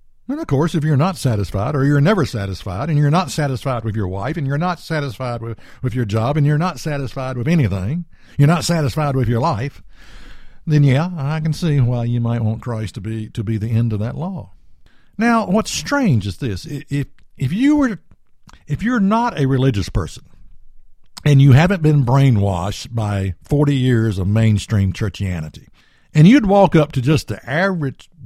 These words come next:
Joe on the street, you know, non-religious person, and you, you say, "Do you see anything wrong with these laws?" And you begin to list them. Trust God only.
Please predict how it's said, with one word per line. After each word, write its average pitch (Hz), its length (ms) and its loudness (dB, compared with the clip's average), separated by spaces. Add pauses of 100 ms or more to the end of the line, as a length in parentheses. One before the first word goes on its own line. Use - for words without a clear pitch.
Joe 143 380 2
on 131 140 -2
the 107 80 -2
street, 80 420 -6 (300)
you 101 120 -2
know, 95 300 -4
non-religious 135 1600 -2 (320)
person, 90 520 -2 (600)
and 131 140 2
you, 165 100 2
you 156 280 -4
say, 143 520 -4
"Do 139 240 -10
you 285 160 -6
see 349 300 -8
anything 254 420 -4
wrong 135 680 -2
with 95 160 -12
these 117 240 -8
laws?" 98 640 -6
And 120 180 2
you 226 140 2
begin 208 320 0
to 151 60 0
list 143 380 -2
them. 80 340 -6 (680)
Trust 202 340 -6
God 165 260 0
only. 127 300 0